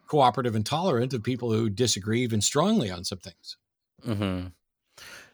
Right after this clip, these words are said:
Speaker 2: Yeah, and I, I think we all have to try to balance when we're making community what things we're gonna, what things are gonna be red lines in terms of,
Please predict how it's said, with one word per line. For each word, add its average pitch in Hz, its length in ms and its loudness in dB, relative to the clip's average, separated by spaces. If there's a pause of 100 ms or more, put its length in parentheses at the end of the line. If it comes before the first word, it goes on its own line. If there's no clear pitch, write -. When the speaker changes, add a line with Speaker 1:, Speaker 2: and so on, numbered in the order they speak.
(720)
Speaker 2:
Yeah, 143 560 8
and 117 120 8
I, 123 60 10
I 127 180 4
think 123 300 2
we 123 260 4
all 110 260 10
have 104 320 2
to - 100 -4
try 98 280 2
to 95 200 4
balance 95 720 2
when 98 180 -2
we're 95 140 0
making 92 800 -2 (160)
community 92 840 0 (480)
what 98 280 4
things 98 360 2
we're 95 100 2
gonna, 92 460 4
what 123 160 6
things 127 160 6
are 117 40 4
gonna 107 140 4
be 98 120 2
red 95 200 6
lines 92 400 2
in 95 100 -2
terms 90 360 -2
of, 90 440 -2